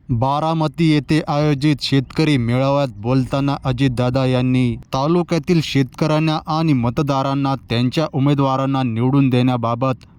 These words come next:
आवाहन केलं. "तुम्ही साथ देणार नसाल तर मला माझा प्रपंच पडला आहे." तुम्हाला काही लोक भावनिक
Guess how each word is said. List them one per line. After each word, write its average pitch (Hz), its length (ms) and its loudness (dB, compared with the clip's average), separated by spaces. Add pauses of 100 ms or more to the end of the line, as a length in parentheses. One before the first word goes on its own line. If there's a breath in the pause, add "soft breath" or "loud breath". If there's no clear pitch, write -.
(100)
आवाहन 127 440 0
केलं. 107 460 -4 (360)
"तुम्ही 165 240 6
साथ 156 300 -2
देणार 139 480 -2
नसाल 147 480 -2 (100)
तर 143 120 2
मला 127 300 0
माझा 120 320 0
प्रपंच 127 560 -2
पडला 113 360 -2
आहे." 104 440 -2 (280)
तुम्हाला 160 420 4
काही 151 360 0
लोक 156 160 2
भावनिक 127 420 0